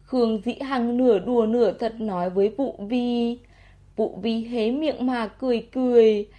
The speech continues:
"Anh cũng hơn so với trước kia, càng ngày càng thêm mị lực."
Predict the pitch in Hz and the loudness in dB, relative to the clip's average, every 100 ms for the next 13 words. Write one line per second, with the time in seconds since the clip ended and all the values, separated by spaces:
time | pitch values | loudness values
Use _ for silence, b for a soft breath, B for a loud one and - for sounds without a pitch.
0 | b b b 233 220 233 269 254 240 240 | b b b -2 -2 -4 0 2 2 2
1 | 233 226 - 381 381 - 302 294 294 B | 0 0 0 -2 -2 -4 0 2 0 B
2 | B B - 208 190 202 190 220 208 196 | B B -2 -2 0 0 0 0 -4 -4
3 | 302 311 277 - 233 220 175 | -4 -2 -4 0 6 6 4